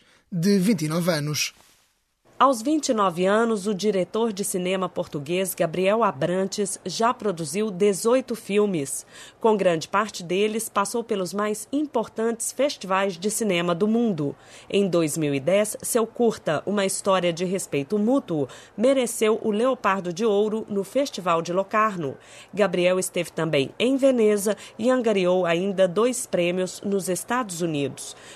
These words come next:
Speaker 2: Pela primeira vez, ele participa da Berlinale com Taprobana, uma curta-metragem cômica de ficção sobre o tempo que o escritor português do século dezesseis, Luís Vaz de Camões,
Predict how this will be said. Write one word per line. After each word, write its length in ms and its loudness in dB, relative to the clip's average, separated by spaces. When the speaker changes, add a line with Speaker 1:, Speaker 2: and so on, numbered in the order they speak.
Speaker 2:
Pela 200 4
primeira 360 0
vez, 440 0
ele 160 0
participa 640 -4
da 120 0
Berlinale 760 0
com 280 -2
Taprobana, 880 0
uma 220 0
curta-metragem 920 -2
cômica 560 0
de 240 -2
ficção 600 -2
sobre 340 0
o 60 -2
tempo 360 -2
que 120 -4
o 40 2
escritor 540 -4
português 560 -4
do 140 -6
século 440 -2
dezesseis, 640 -2
Luís 400 0
Vaz 400 -2
de 100 -4
Camões, 560 0